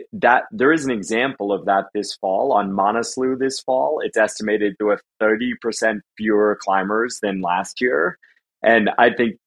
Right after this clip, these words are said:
it, that's directly from the shit show that was last year's season and a recognition that we had gone beyond a line. Like, we had passed a line of what's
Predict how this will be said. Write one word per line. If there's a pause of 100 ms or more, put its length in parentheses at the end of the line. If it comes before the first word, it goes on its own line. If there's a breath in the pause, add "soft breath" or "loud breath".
it,
that's
directly
from
the
shit
show
that
was
last
year's
season
and
a
recognition
that
we
had
gone
beyond
a
line. (280 soft breath)
Like,
we
had
passed
a
line
of
what's